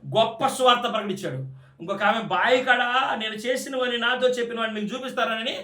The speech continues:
ఆమె జీవితమే ఒక సాక్షిగా పట్టణ, పట్టణాన్ని బాయి కాడ దొరికొచ్చేసింది. అలా నీవు ఉండాలని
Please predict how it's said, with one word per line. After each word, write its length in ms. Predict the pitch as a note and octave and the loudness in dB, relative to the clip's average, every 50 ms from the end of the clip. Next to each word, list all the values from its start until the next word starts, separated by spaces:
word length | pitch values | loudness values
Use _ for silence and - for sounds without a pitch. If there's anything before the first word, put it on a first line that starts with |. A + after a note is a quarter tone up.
| - - - - - | -12 -14 -18 -10 -2
ఆమె 240 | E3+ G3 G#3 G#3 G#3 | 0 0 2 2 -2
జీవితమే 400 | G#3 A#3 D4 E4 E4 - D4 D4 | -4 -4 -4 -4 -4 -2 -2 0
ఒక 140 | C#4+ C4 - | 0 -2 -4
సాక్షిగా 500 | - - B3 C#4 C#4+ - - C#4 C4+ B3 | -4 -2 -2 -2 -2 -4 -6 -2 -2 -2
పట్టణ, 400 | - - A#3 A#3 A3+ - B3 B3 | 0 0 -2 -2 -2 -4 -4 -4
పట్టణాన్ని 640 | A3+ - A3+ A#3 A3+ C4+ D4+ D4+ C#4+ C4 B3 G#3 - - _ _ _ _ | -4 -2 -2 -4 -2 2 2 2 4 2 0 -4 -6 -12 _ _ _ _
బాయి 180 | - F#3 G#3 G#3 | -2 -2 0 0
కాడ 140 | G#3+ G3 | 0 -2
దొరికొచ్చేసింది. 680 | G3 F3+ E3+ D3+ C#3+ C#3+ - - C3+ - - - - - - _ _ _ _ _ _ B2+ | 0 -2 -4 -6 -6 -10 -12 -14 -16 -16 -16 -18 -18 -20 -20 _ _ _ _ _ _ -10
అలా 200 | C3 C3+ C#3 C#3 | -6 -4 -4 -4
నీవు 280 | C#3+ C#3+ C#3+ C#3+ D3 | -4 -6 -8 -6 -6
ఉండాలని 520 | E3 E3+ F3+ F#3+ F#3 F3 E3+ D#3+ D#3 C#3+ | -6 -4 -2 -2 -2 -2 -4 -6 -8 -10